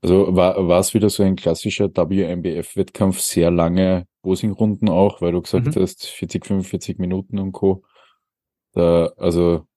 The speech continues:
Speaker 1: heftig, da hat der Niklas dann einen langen Tag gehabt, wenn er Classic Physik und Bodybuilding macht.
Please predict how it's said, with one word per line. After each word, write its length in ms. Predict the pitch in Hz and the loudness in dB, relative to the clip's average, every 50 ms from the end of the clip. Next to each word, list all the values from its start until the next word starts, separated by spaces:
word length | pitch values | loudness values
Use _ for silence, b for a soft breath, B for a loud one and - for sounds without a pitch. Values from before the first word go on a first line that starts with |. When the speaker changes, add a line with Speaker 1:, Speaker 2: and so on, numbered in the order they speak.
| _ _ _ _ _ _ _ _ | _ _ _ _ _ _ _ _
Speaker 1:
heftig, 600 | _ - 110 113 - - - 107 92 - - - - | _ -2 -2 -2 -2 -2 -2 -2 -2 -4 -6 -6 0
da 340 | 98 95 92 92 92 90 | 2 4 4 4 4 2
hat 160 | 92 87 - - | 0 0 0 0
der 80 | 92 | 0
Niklas 340 | 92 92 90 - - 90 - | 0 0 0 0 -2 -2 -2
dann 140 | - 92 90 | -2 -2 -2
einen 80 | 90 87 | 0 0
langen 300 | 87 85 90 87 87 82 | 0 0 0 -2 0 0
Tag 320 | 101 92 92 - - - | 0 0 0 -2 -6 -8
gehabt, 460 | - - 87 87 104 - - - - - | -2 0 0 0 -2 -4 -14 -14 -10 -6
wenn 160 | 85 85 80 | -4 -4 -2
er 80 | 80 78 | -4 -4
Classic 400 | - - 85 80 - 90 82 - | -2 0 0 0 0 -2 -4 -2
Physik 380 | - 87 - - 87 85 - - | -2 -2 0 0 0 -2 -2 -2
und 320 | 90 90 92 82 - - _ _ | -2 0 0 -2 -2 -8 _ _
Bodybuilding 680 | - 82 85 90 80 - 87 71 73 76 69 69 73 - _ _ _ _ | 0 2 2 2 2 2 0 0 0 -2 -4 -6 -8 -12 _ _ _ _
macht. 420 | - 76 71 - - - - - | -6 -6 -6 -6 -10 -18 -20 -20